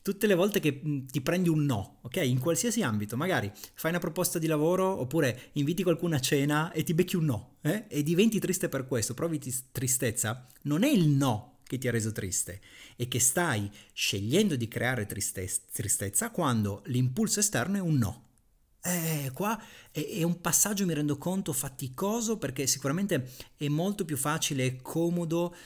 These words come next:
eh, dare la colpa all'esterno, è anche più veloce farlo, ma fai questo tipo di passaggio perché può davvero cambiare tantissimo per te. Convinciti, comincia almeno a pensare che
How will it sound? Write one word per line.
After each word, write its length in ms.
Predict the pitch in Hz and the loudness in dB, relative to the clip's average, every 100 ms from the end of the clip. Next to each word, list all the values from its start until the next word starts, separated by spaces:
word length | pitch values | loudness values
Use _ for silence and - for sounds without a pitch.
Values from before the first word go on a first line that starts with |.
| - - | -14 -6
eh, 140 | 123 | -4
dare 320 | 117 139 139 | 0 0 0
la 160 | 131 127 | -2 -2
colpa 720 | 135 139 143 131 131 139 135 - - | -2 -2 -2 -4 -4 -4 -6 -10 -4
all'esterno, 720 | 117 113 - 139 156 175 185 | -2 0 0 0 -2 -2 -2
è 60 | |
anche 160 | 123 127 | -4 -4
più 100 | 117 | -4
veloce 420 | 107 110 147 - | -4 -2 -2 -2
farlo, 540 | - 113 110 151 190 - - - | -2 -4 -4 -2 -4 -6 -18 -8
ma 180 | 123 123 | -6 -4
fai 280 | - 165 185 | -4 -2 -2
questo 220 | 175 143 | -4 -2
tipo 220 | 123 127 | -4 -4
di 100 | 113 | -6
passaggio 440 | 117 - 113 110 | -4 -4 -4 -4
perché 240 | 117 113 131 | -8 -8 -6
può 180 | 139 120 | -4 -2
davvero 460 | 117 120 147 180 | -2 -2 -4 -4
cambiare 420 | 180 143 117 110 | -4 -2 -2 -2
tantissimo 720 | 110 151 127 110 - 131 131 - | -6 -8 -8 -6 -4 -4 -6 -6
per 280 | 113 110 - _ - | -6 -6 -10 _ -6
te. 300 | 110 95 - | -6 -6 -10
Convinciti, 880 | - 147 143 139 170 175 185 190 202 | -4 -2 -2 -2 -2 -2 -4 -4 -6
comincia 540 | - 139 151 180 185 | -4 -4 -4 -4 -4
almeno 340 | 156 147 175 147 | -4 -4 -4 -4
a 60 | |
pensare 580 | 127 139 123 - 147 123 | -4 -4 -2 -2 -2 -4
che 380 | - 139 151 | -4 -2 -2